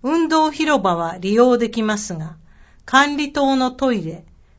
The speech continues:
手洗いの電気は使用できませんのでご注意ください。問い合わせ、両南の森総合センター。電話、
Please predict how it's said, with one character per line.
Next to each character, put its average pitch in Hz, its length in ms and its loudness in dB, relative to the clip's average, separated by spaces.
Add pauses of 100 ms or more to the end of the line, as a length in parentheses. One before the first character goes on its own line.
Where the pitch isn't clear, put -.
(120)
手 269 220 2
洗 294 260 6
い 262 80 2
の 262 160 2
電 240 340 0
気 - 140 -12
は 165 300 -12
使 - 240 -6
用 285 240 4
で 262 120 0
き 269 140 -6
ま 277 160 2
せ 269 180 -2
ん 233 120 0
の 165 140 -6
で 165 260 -12 (120)
ご 190 140 -4
注 240 320 -2
意 180 120 -8
く 165 120 -18
だ 160 160 -10
さ 160 200 -18
い。 175 120 -20 (1080)
問 269 260 2
い 269 60 4
合 254 100 6
わ 247 140 4
せ、 214 400 -8 (640)
両 302 260 4
南 302 280 0
の 285 120 0
森 269 300 2
総 254 400 0
合 240 180 2
セ 226 220 -4
ン 175 140 -6
タ 180 360 -16 (680)
ー。 170 40 -18
電 233 360 0
話、 226 280 -2